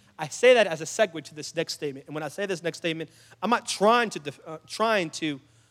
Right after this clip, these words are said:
um, shame anyone with this next statement. I have a lot of people who come to me, a lot of people who come to me. They're like, "Pastor Mark, man, I'm for you.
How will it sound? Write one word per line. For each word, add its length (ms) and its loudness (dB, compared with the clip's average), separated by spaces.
um, 380 -10
shame 460 2
anyone 360 0
with 120 -8
this 140 -14
next 180 -10
statement. 320 -14
I 60 -14
have 120 2
a 60 4
lot 180 6
of 80 0
people 240 -6
who 100 -10
come 220 -8
to 60 -8
me, 160 -14
a 40 -16
lot 80 -6
of 40 -10
people 180 -14
who 60 -14
come 200 -4
to 60 -10
me. 100 -18
They're 80 -20
like, 160 -16
"Pastor 300 -8
Mark, 180 -6
man, 100 -12
I'm 80 -14
for 260 -10
you. 140 -18